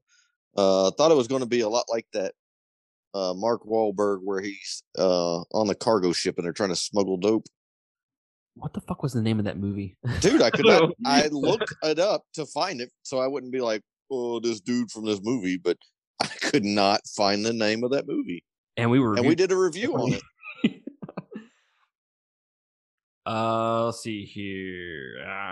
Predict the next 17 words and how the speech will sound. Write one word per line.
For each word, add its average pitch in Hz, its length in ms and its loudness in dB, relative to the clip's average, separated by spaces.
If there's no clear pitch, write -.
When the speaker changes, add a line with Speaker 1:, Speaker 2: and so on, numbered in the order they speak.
Speaker 1:
Like, 110 140 -2
I 160 60 2
Speaker 2:
Uh, 208 40 0
Speaker 1:
straight 165 260 4
up 156 120 4
Googled 151 360 -2
Mark 165 200 -2
Wahlberg 110 400 -4
and 104 80 -12
it 104 100 -16
doesn't 131 200 -4
sh-, - 160 -10
uh, 107 220 0
it, 120 160 -2
I 131 120 4
didn't 123 160 2
Speaker 2:
Contraband. 104 280 -8